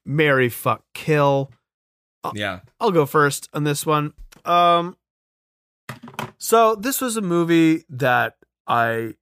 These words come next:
Speaker 1: was looking forward to. Uh, I do not hate the David Fincher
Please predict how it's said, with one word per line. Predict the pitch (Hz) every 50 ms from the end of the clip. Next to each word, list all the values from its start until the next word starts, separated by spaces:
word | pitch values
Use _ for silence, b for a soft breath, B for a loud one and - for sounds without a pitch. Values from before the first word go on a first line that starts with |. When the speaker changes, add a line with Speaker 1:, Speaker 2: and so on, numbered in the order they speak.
| _ _ _ _ _ _ _ _ _ _ _ _ _
Speaker 1:
was | 151 131 127 123
looking | 151 160 151 - 160 135
forward | - - 135 139 139 139 131 -
to. | - 135 131 127 127 123 123 123 - _
Uh, | - 123 120 117 113 117
I | 120 123
do | 117 - - 143 156 165 160 156 151 123
not | 117 131 135 127 123 120 -
hate | 117 120 151 180 202 -
the | - 147 131 127 123 117
David | 113 117 107 107 104 104 -
Fincher | - 113 107 101 - 110 107 107 110